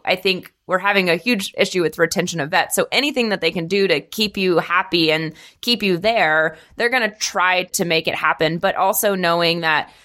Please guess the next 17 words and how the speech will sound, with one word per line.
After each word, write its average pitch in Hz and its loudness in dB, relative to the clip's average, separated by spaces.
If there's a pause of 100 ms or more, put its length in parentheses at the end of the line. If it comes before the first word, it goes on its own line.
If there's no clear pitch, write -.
there's 220 0
a 233 2
lot 220 0
of 233 0
other 208 0
things 196 -2
that 139 0
you 175 -4
can 175 -4
do 180 0 (420)
outside 208 0
of 185 -2
the 180 0
practice 165 -2
to 185 -2
kind 165 -2
of 151 -2